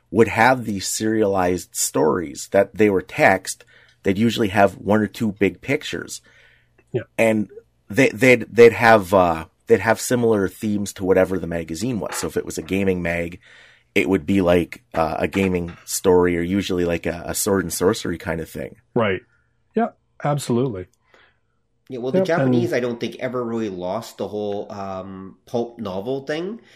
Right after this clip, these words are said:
Speaker 3: They've actually always
Speaker 1: Yeah.
Speaker 3: had serial novels. It never went away for them. It started around the same time it did for us, really, maybe even earlier. And 'cause they got it from the Europeans around the same time North Americans did.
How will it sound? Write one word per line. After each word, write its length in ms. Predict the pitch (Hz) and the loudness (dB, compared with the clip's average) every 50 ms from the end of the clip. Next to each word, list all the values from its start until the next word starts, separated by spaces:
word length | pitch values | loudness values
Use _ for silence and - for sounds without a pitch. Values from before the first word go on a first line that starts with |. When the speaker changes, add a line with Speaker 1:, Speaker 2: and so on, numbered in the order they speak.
| - _ _ | -20 _ _
Speaker 3:
They've 200 | - 131 143 135 | -2 -2 0 0
actually 420 | 147 143 143 - - 139 131 123 117 | -2 -4 -4 -8 -6 -4 -4 -4 -2
always 320 | - 131 123 131 120 120 | -2 -2 -2 -2 -2 -2
Speaker 1:
Yeah. 100 | 95 87 | -2 -2
Speaker 3:
had 440 | 78 78 135 143 135 117 107 101 95 | -2 -4 -4 -2 -2 -4 -4 -8 -14
serial 380 | - - 123 117 113 110 104 101 | -14 -10 -6 -4 -4 -4 -4 -4
novels. 500 | 101 101 107 113 101 90 80 92 95 - | -6 -6 -4 -6 -6 -8 -12 -14 -12 -10
It 120 | 107 113 | -8 -6
never 260 | 120 120 117 123 117 | -4 -4 -4 -4 -4
went 160 | 101 101 98 | -4 -4 -6
away 240 | 98 90 95 104 117 | -4 -4 -4 -4 -4
for 220 | 113 - - 98 87 | -6 -6 -10 -14 -14
them. 200 | 87 82 80 87 | -14 -16 -16 -16
It 120 | - - | -18 -18
started 580 | - - - 113 113 117 110 110 101 92 90 90 _ _ _ _ _ _ _ _ _ | -18 -8 -4 -4 -4 -2 -4 -6 -8 -8 -12 -20 _ _ _ _ _ _ _ _ _
around 300 | 104 104 104 107 104 104 | -8 -6 -4 -4 -4 -6
the 40 | 101 | -8
same 200 | - - 120 113 | -6 -6 -6 -4
time 180 | 113 127 117 107 | -4 -6 -6 -6
it 80 | 95 | -4
did 160 | 98 107 - | -6 -8 -8
for 160 | - - 98 90 | -8 -8 -6 -4
us, 320 | 107 123 123 - - - | -4 -4 -4 -6 -8 -14
really, 500 | 98 101 113 120 110 98 95 92 95 - - | -10 -8 -6 -6 -6 -6 -8 -10 -12 -12 -8
maybe 260 | 113 113 120 117 101 | -6 -6 -4 -4 -6
even 180 | 98 90 95 90 | -8 -10 -10 -8
earlier. 500 | 92 110 123 120 107 95 90 90 - - _ _ _ _ _ - _ _ _ _ _ | -6 -6 -6 -6 -6 -8 -8 -10 -12 -18 _ _ _ _ _ -20 _ _ _ _ _
And 200 | 131 123 120 120 | -4 -4 -4 -4
'cause 120 | - 131 123 | -6 -2 -2
they 80 | 135 | 0
got 180 | 131 127 127 123 | 2 4 2 2
it 60 | 120 | 0
from 100 | - 117 | -4 -6
the 80 | 110 104 | -4 -4
Europeans 540 | 104 104 101 - - 123 110 104 98 95 | -4 -6 -6 -8 -6 -6 -6 -6 -6 -8
around 140 | 104 107 101 | -8 -8 -8
the 40 | 98 | -8
same 220 | - - 107 98 | -6 -6 -8 -8
time 280 | 92 107 107 98 98 98 | -8 -10 -10 -8 -8 -8
North 200 | 98 101 98 - | -8 -8 -8 -8
Americans 500 | 98 98 101 104 113 113 - 95 92 87 | -8 -8 -6 -6 -6 -8 -8 -12 -14 -14
did. 320 | - - 85 85 85 82 | -14 -14 -14 -14 -14 -16